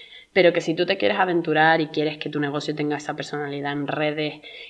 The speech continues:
que seas tú el community manager, pues estas son las herramientas que yo te recomiendo para empezar. Hay muchas más. Uf,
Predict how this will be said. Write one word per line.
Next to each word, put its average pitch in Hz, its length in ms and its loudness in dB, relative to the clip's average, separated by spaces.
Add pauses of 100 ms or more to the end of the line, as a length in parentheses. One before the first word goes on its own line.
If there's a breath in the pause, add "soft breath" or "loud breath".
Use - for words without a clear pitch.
(100 loud breath)
que 190 100 2
seas 185 260 8
tú 196 160 8
el 233 100 4
community 170 360 6
manager, 151 540 2 (400)
pues 160 360 6 (600)
estas 202 260 0
son 196 140 2
las 196 100 2
herramientas 175 400 2
que - 120 -2
yo 170 100 2
te 175 100 0
recomiendo 175 540 0
para 180 180 8
empezar. 151 540 -2
Hay 151 160 0
muchas 175 320 4
más. 160 260 -2 (280)
Uf, 302 200 4